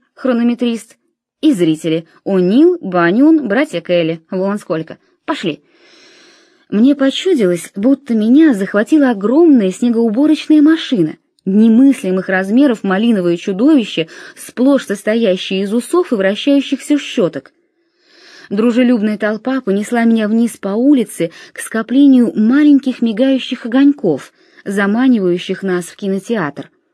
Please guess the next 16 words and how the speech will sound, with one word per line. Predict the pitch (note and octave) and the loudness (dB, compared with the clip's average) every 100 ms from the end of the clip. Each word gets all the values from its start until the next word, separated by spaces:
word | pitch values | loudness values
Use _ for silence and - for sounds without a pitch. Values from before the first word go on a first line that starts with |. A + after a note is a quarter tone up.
| _ _ _ _ - - | _ _ _ _ -20 -6
Тимати, | A#3+ C4 G3+ F#3 F3+ | 0 2 2 -2 -4
толкаясь | G#3 G#3 A#3+ G#3 - | -4 -4 -4 -4 -4
направо | G3 F3+ F3+ G#3+ C4+ F#3+ | -6 -4 -4 -2 -2 0
и | F3+ | 0
налево, | F#3 F3 A3 C#4 F3+ E3 - - - | 0 -2 0 2 0 -4 -16 -16 -6
на | G#3 | -4
ходу | G#3 C4 C4 | -2 0 2
выкрикивал | C#4+ A#3 C#4 D#4 C#4+ C4 B3+ | 2 2 2 0 2 0 0
основные | A3+ - G#3 G#3+ C4 C4 | -4 -6 -4 0 2 0
сведения. | - A3+ F3 C#3+ C#3 B2+ _ _ _ _ _ _ _ _ _ _ _ - | -2 -4 -2 -2 -6 -8 _ _ _ _ _ _ _ _ _ _ _ -4
«Очень | A#3+ - F4 | -2 2 2
многое, | A3 E3 D#3+ D3+ - - | 4 2 0 -2 -8 -18
конечно, | - G#3+ G3 F#3 F3+ | -6 -2 -2 -4 -2
зависит | F#3+ C4 C#4+ C#4+ A3 | 0 0 0 -2 -6
от | - | -4
кинотеатра». | C4+ C4 B3+ D4 F#3 - - | 2 2 2 -2 -2 -8 -16